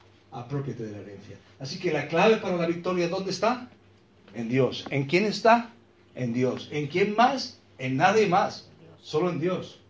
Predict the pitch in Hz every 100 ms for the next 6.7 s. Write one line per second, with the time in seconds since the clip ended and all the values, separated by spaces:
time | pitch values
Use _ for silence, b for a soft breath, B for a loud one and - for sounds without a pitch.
0 | _ _ - - _ _ _ _ _ _
1 | 147 202 220 254 233 - 240 - 104 -
2 | 135 135 139 139 165 185 175 156 - 180
3 | - - - - B B B - 147 226
4 | - - - - - 185 208 135 - -
5 | - - - - - - _ _ - 139
6 | 156 190 139 123 - -